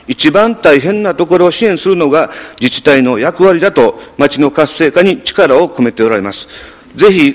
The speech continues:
こうした観点から、本市においても、商業活性化施策の充実が必要と考えますが、以下四点について、都市活性化局長にお伺いいたします。一つ目は、市内の小規模店舗の動向。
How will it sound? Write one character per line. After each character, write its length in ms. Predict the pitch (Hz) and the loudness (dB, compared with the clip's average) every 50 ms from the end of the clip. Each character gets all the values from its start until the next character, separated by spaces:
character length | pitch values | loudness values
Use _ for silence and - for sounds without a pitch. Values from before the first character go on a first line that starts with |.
| - - | -4 -4
こ 160 | - 151 165 | 0 2 2
う 40 | 175 | 2
し 60 | 170 | 2
た 100 | - 165 | -2 -4
観 260 | - - 180 175 165 - | 0 0 -2 -2 -2 -2
点 200 | - 135 120 110 | -2 -4 -4 0
か 100 | - 170 | 0 2
ら、 340 | 160 117 87 - - - - - _ | 2 2 0 -2 -10 -20 -20 -20 _
本 160 | - 226 226 | 2 2 2
市 140 | 202 - - | 2 2 0
に 80 | 147 139 | 0 0
お 80 | 147 | 0
い 60 | 151 - | 0 0
て 100 | - 127 | -2 -2
も、 280 | 113 110 110 - - - - - _ _ | 0 0 -2 -4 -8 -18 -20 -20 _ _
商 260 | - - 180 165 143 | 0 2 4 4 4
業 180 | 131 135 123 | 2 0 -4
活 320 | - - 170 170 165 - - | -2 -2 -2 -2 -2 0 0
性 140 | 175 170 156 | 0 0 2
化 120 | - 175 | 0 -2
施 140 | 156 - 185 | -2 -2 -4
策 200 | 175 170 127 139 | -6 -2 0 0
の 200 | 131 123 120 117 - - | 2 2 0 -2 -6 -10
充 180 | 127 123 143 139 | -4 -2 -2 -2
実 220 | 123 117 - 139 | -2 -6 -6 0
が 180 | 151 185 165 - - - - | 0 0 0 -2 -8 -18 -20
必 180 | - - - 160 | -20 -8 -2 0
要 100 | 156 139 | 0 0
と 120 | - 117 | 0 -2
考 100 | - - 147 143 143 139 | -4 -4 -2 -2 -2 -2
え 60 | 131 | -2
ま 100 | 127 127 | -4 -6
す 140 | 123 - 135 | -8 -4 0
が、 240 | 143 156 - - - - - - - - | 0 0 0 0 -6 -18 -20 -20 -10 -10
以 80 | - | -6
下 140 | 175 - 170 | 0 2 4
四 220 | 170 214 226 214 214 | 4 4 2 0 0
点 140 | - 139 117 | -2 -2 -2
に 60 | 101 | -2
つ 140 | - - 139 | -4 -4 -6
い 80 | 151 | -4
て、 240 | - - 101 98 - - - - _ - _ _ | -4 -6 -6 -6 -6 -10 -20 -20 _ -20 _ _
都 120 | - 170 | -4 -2
市 140 | 151 - 143 | -2 -2 -2
活 220 | - 165 151 - | -2 -2 -2 -2
性 200 | - - 165 160 | 0 -2 -2 0
化 120 | - 165 151 | 2 0 0
局 220 | - 170 135 117 | 0 -4 -4 -4
長 160 | - - 131 | -4 -2 0
に 180 | 127 160 185 - - - | 0 0 -2 -4 -6 -8
お 60 | - 98 | -8 -8
伺 200 | 95 - 98 98 | -6 -4 -6 -4
い 40 | |
い 20 | 98 | -4
た 80 | 101 | -6
し 100 | 95 - | -8 -8
ま 100 | 101 98 | -10 -10
す。 220 | 95 - - - - - - _ _ - - _ _ _ _ - | -10 -10 -16 -18 -20 -20 -20 _ _ -20 -20 _ _ _ _ -18
一 160 | - - 190 165 | -4 -2 -2 0
つ 100 | - 165 | 2 2
目 120 | 170 165 | 4 4
は、 260 | 156 151 156 120 - - - - - - | 4 4 2 0 -4 -12 -18 -18 -14 -10
市 180 | - - 208 | -6 -2 2
内 220 | 208 202 185 147 135 | 2 4 4 2 0
の 380 | 123 120 110 113 - - - - - - - - | 0 -2 -2 -4 -6 -8 -16 -20 -20 -20 -20 -12
小 240 | - - - 208 208 | -2 2 4 4 4
規 120 | 185 170 190 | 2 2 2
模 120 | 196 185 | 0 2
店 240 | - 202 196 180 156 | 4 2 2 2 0
舗 160 | - - 123 | 0 0 0
の 120 | 127 135 | 0 0
動 240 | 120 104 120 120 107 | 0 2 2 2 2
向。 380 | - - - 110 104 104 - | 0 0 0 2 2 2 -2